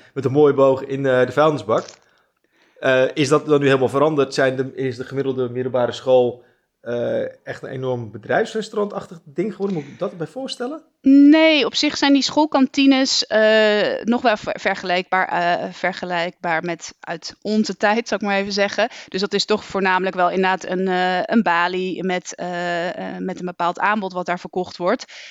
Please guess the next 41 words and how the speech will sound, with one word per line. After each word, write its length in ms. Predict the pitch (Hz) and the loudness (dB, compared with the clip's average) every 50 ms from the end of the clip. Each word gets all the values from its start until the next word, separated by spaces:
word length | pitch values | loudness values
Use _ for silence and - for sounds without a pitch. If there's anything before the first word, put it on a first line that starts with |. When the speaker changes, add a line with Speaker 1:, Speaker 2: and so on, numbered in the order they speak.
| - _ | -20 _
Speaker 2:
En 180 | _ 170 175 185 | _ -6 -6 -6
bedrijfsrestaurants 880 | 185 - 190 175 170 180 202 - 214 214 208 - 208 202 208 208 202 - | -6 -6 -2 0 0 0 0 0 0 -2 -2 -2 -2 0 0 0 0 0
zijn 120 | 208 196 | 0 0
wel 120 | 202 208 | 0 0
veel 180 | 202 - 202 208 | 0 0 -4 -4
groter, 600 | 208 - - 196 196 196 202 202 - 202 190 190 | -4 -4 0 2 2 2 2 2 0 0 2 2
met 160 | 190 185 - | 0 -2 -4
veel 240 | - - 190 190 190 | -4 -4 -2 0 0
meer, 360 | 196 196 190 185 185 190 185 - - - - _ _ _ | 0 0 2 2 0 0 -2 -4 -18 -20 -20 _ _ _
eh, 500 | - 190 196 185 175 175 180 180 175 175 | -6 -4 -2 -2 -2 -2 0 0 -2 -2
verse 360 | 180 - - 170 190 - - | -2 -2 -2 -2 -2 -2 -4
producten 760 | - - 190 185 _ 180 175 170 - - 190 175 175 175 156 | -6 -6 -10 -8 _ -6 -8 -8 -6 -6 -4 -2 0 0 0
en 160 | 123 156 175 170 | 0 -2 -4 -6
gewoon 160 | - 180 175 | -6 -4 -4
een 80 | 185 | -4
breder 360 | 180 202 190 180 190 190 185 - | -4 -4 -2 -2 -2 0 -2 -2
assortiment 640 | - 170 - 175 175 - 180 180 175 175 180 175 | -2 -4 -4 -6 -4 -4 -4 -2 0 -2 -2 -2
en 120 | 180 180 175 | -2 -4 -4
eilandjes, 800 | - 175 180 175 175 175 170 180 180 - 175 170 170 - - | -4 -4 -6 -4 -4 -2 -2 -2 -4 -4 -6 -6 -4 -4 -4
eh, 460 | - - 170 170 170 170 170 170 - - | -4 -6 -6 -6 -6 -6 -8 -8 -8 -8
en 220 | 175 175 170 - | -8 -8 -6 -6
saladebars 720 | - - 185 180 175 180 185 190 175 175 165 151 165 - | -6 -6 -4 -2 -2 -2 -2 -4 -4 -4 -4 -4 -4 -6
en 100 | 165 170 | -8 -8
zo. 300 | 160 170 160 175 240 320 _ - - - - - - - _ _ | -6 -4 -4 -4 -4 -4 _ -10 -20 -20 -20 -20 -20 -20 _ _
Ehm, 640 | _ - 196 202 202 202 196 202 202 196 196 202 202 _ | _ -2 0 2 2 2 2 2 2 2 0 -2 -4 _
nee, 180 | - 240 247 240 | 0 0 0 0
dus 120 | 254 - | 0 -4
die 120 | - 254 | -4 -4
kan-, 220 | _ - 277 277 - | _ 2 2 2 2
die 120 | - 254 233 | 0 -4 -4
schoolkantines 680 | - - 302 381 - 370 320 294 302 294 277 277 277 | 0 0 0 2 4 4 4 6 6 4 2 2 2
zien 120 | - 302 285 | 2 2 2
er 60 | 277 | 2
nog 140 | 269 262 - | 2 2 2
wel 100 | 254 247 | 2 2
een 80 | 240 | 2
beetje 240 | 233 233 233 226 226 | 2 0 0 -2 -6
hetzelfde 440 | 214 - - 240 226 220 - - - | -6 0 2 2 2 2 2 -2 0
uit 280 | - 226 214 214 - | 0 0 0 -2 -4
qua, 520 | _ - 214 208 202 196 196 190 190 180 - | _ 0 2 2 4 4 4 2 2 0 0
ehm, 540 | - 190 190 185 180 180 180 185 180 180 | -2 0 0 0 0 0 0 -2 -4 -4